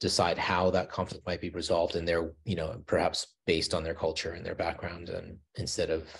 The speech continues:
um, you know, only leaving it to the outside players. Um, so,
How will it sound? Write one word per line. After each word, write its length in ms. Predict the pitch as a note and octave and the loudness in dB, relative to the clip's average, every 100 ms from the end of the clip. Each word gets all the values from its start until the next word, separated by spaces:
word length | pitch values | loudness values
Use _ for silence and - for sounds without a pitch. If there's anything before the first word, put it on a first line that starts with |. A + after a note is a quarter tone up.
| - | -8
um, 320 | F2+ E2+ D2+ - _ _ | -6 -6 -10 -18 _ _
you 80 | - | -6
know, 120 | D#2 - | -4 2
only 260 | F#2 F2 | 4 4
leaving 300 | E2 E2+ E2+ | 4 2 2
it 160 | D#2+ - | -2 -2
to 340 | - E2 E2 - - - - | -4 -2 -4 -10 -20 -20 -2
the 60 | - | 2
outside 400 | D2+ - D#2+ D#2 | 2 2 0 0
players. 600 | - E2+ E2+ F2 - - - | 0 0 2 -2 -4 -6 -6
Um, 280 | F#2+ E2 - | -10 -10 -4
so, 300 | - F2 | 0 0